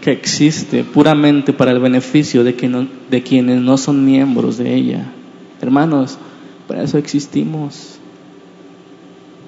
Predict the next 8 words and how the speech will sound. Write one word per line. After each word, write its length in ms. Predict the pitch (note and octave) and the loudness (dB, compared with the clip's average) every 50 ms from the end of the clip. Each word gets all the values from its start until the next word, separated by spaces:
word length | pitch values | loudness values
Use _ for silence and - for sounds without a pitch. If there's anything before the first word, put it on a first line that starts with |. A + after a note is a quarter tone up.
| - - - - - | -20 -20 -20 -20 -18
para 100 | - B2+ | -14 -14
alcanzar 460 | C3+ D3 - C3+ C3 - - C#3 C#3 | -14 -12 -10 -10 -10 -8 -6 -6 -6
a 40 | C#3 | -6
los 140 | C#3 C#3 C#3 | -6 -8 -8
perdidos. 800 | - D3 C#3 - - - D3 D3 D3 D#3 - - - - - - - - - - - - - - - - - - - - - - - - - - - - - - - - F#2+ - - - - - - - - - - - - - - - - - - F#2+ - F3+ E3+ - - - - - C#3 - F#3 - - - - - - - - - - - - - - - - | -6 -6 -4 -4 -2 -4 -4 -4 -8 -10 -14 -18 -20 -20 -20 -20 -20 -20 -20 -20 -20 -20 -20 -20 -20 -20 -20 -20 -20 -20 -20 -20 -20 -20 -20 -20 -20 -20 -20 -20 -20 -20 -20 -20 -20 -20 -20 -20 -20 -20 -20 -20 -20 -20 -20 -20 -20 -20 -20 -20 -20 -20 -20 -20 -20 -20 -20 -20 -20 -20 -20 -20 -20 -20 -20 -20 -20 -20 -20 -20 -20 -20 -20 -20 -20 -20 -20 -20 -20
¿Se 160 | - - - | -12 -8 -6
dan 160 | C3+ C3+ C#3 C3+ | -4 -4 -4 -2
cuenta? 400 | - C#3+ C#3 C#3 C3+ - C3+ | 0 2 2 2 0 -2 -6